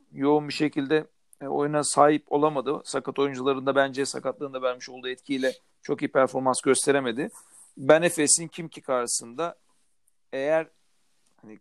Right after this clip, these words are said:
Kimki'nin skorerleri çok böyle ekstra bir gün yaşamazsa Efes'in yine galibiyete yakın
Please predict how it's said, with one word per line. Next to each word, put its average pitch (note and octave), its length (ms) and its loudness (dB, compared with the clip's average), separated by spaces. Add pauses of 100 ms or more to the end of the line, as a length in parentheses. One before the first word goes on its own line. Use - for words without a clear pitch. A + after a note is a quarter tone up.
(100)
Kimki'nin D3+ 540 -2
skorerleri C3+ 500 -2
çok - 280 -10
böyle C#3 200 -2
ekstra C3+ 340 -6
bir C3 60 -4
gün C3+ 200 -10 (560)
yaşamazsa D3+ 840 4 (500)
Efes'in C#3 400 -4
yine C#3+ 180 -6
galibiyete C3+ 580 0
yakın C#3 360 -4